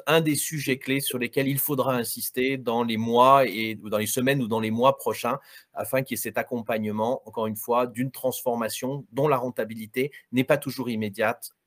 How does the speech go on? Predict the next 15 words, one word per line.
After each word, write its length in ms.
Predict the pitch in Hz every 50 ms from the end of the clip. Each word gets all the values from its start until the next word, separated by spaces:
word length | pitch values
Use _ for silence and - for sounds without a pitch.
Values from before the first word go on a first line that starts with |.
| - 110
euh, 260 | 104 101 95 92 76 -
contrairement 460 | - 120 104 - - 107 110 117 123
à 60 | 123 110
la 100 | 104 104
transformation 680 | - 104 101 - - 107 104 101 98 95 - - 127 120
digitale 520 | 107 104 101 101 95 - - 110 120 120 - - - _ _ 104
où 120 | 104 104
on 40 | 104
trouve 240 | 107 - 131 117 107
des 180 | 110 107 101
R 60 | 95
O 100 | 101 101
I 80 | 117 127
plus 180 | - - - -
facilement. 400 | - 110 - - - - -